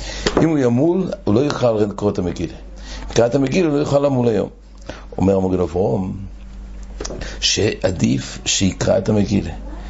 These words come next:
וימול ביום אחרי פורים. כי מצוות מילה אפשר להשלים מחר. אבל מגילה אין לו תשלום, לא יהיה אפשר להשלים. שואל ברוך פרנקלין, אבל מה עם המצווה המיוחדת שהיא משמיני?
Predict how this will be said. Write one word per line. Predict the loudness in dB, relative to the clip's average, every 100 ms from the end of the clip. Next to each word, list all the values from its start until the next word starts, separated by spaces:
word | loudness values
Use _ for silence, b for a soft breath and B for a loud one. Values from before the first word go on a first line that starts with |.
| B -2
וימול | 0 4 4 4 2
ביום | 2 2 2 2 2 0
אחרי | 0 -6
פורים. | -2 -2 -2 -6 -12 -14 -14 -14 -2
כי | 0
מצוות | 0 -2 0
מילה | 0 2
אפשר | 0 2 0
להשלים | 0 -2 0
מחר. | 0 0 -2 -4 -12 B B B
אבל | 2 4
מגילה | 2 2 2 2
אין | 2
לו | 0 0
תשלום, | -2 -2 -6 -8 -10 -2
לא |
יהיה | 0
אפשר | 2 2 2
להשלים. | 0 -2 -6 -8 -12 -14 -14 B B B
שואל | 0 4 6
ברוך | 4 2
פרנקלין, | 2 0 2 2 2
אבל | 4 4
מה | 4
עם | 4
המצווה | 2 2 0 0
המיוחדת | 2 0 0
שהיא | 0
משמיני? | 0 0 0 2 2